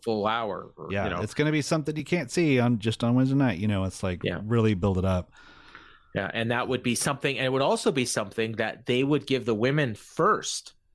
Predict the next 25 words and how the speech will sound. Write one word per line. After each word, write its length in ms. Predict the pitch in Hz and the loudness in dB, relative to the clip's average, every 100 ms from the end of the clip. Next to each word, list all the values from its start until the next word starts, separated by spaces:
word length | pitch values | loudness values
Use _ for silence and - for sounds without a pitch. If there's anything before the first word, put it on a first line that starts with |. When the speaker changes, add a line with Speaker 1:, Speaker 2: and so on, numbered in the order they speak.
| - - | -12 -4
Speaker 2:
Yes. 180 | 95 - | -4 -2
Speaker 1:
So 140 | 156 | -2
the 140 | 127 127 | 0 0
guys 400 | 139 165 156 123 | 0 0 -2 -2
never 280 | 135 170 | -2 0
had 440 | 156 135 127 117 104 | 0 0 -2 -4 -6
a, 120 | - | -2
a 40 | 107 | 0
Rampage 600 | 110 104 117 95 - - | 0 -2 -4 -6 -6 -2
dedicated 720 | 113 110 - 110 107 95 - | -2 -2 -4 -2 -2 -6 -6
to 80 | 117 | -2
one 260 | 104 110 | -2 -2
match 260 | 107 104 - | -2 -4 -6
for 80 | 113 | -6
the 60 | 95 | -2
whole 200 | 107 101 | -2 0
Speaker 2:
Yeah. 160 | 107 | 0
Speaker 1:
thing. 80 | 107 - - _ - | -2 -10 -20 _ -6
Speaker 2:
Yeah. 80 | 104 | 0
Speaker 1:
So 300 | 127 120 - | 0 0 -2
it's 220 | 117 131 | -6 -4
not 160 | 151 156 | -2 -4
just 160 | 143 - | -6 -8
equality, 640 | - 120 156 156 90 95 | -2 0 2 0 -4 -10
it's 480 | 98 - - - - | -10 -10 -12 -12 -18